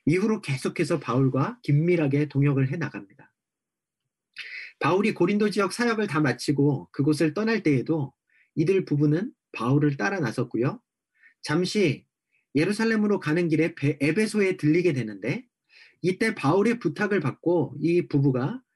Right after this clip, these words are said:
에베소에 머물면서 바울이 돌아올 때까지, 삼 차 선교 여행으로 돌아올 때까지 그곳에서 자리를 잡고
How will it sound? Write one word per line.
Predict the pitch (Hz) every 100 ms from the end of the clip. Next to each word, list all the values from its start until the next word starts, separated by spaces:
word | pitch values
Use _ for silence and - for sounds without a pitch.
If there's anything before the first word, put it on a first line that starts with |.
| _ _
에베소에 | 131 151 190 202 196
머물면서 | 170 120 135 135 123 107 120 113 - _ -
바울이 | 113 156 170 170
돌아올 | 151 170 185 180
때까지, | 151 143 135 208 262 _ _ _ _
삼 | - 247
차 | 240 214 160 - 151 147
선교 | 214 208 180
여행으로 | 160 151 147
돌아올 | 139 175 175
때까지 | 147 135 110 - 147
그곳에서 | - 175 202 180 139 147 208 302 _ _ _
자리를 | - 135 160 165
잡고 | 131 - - 190 294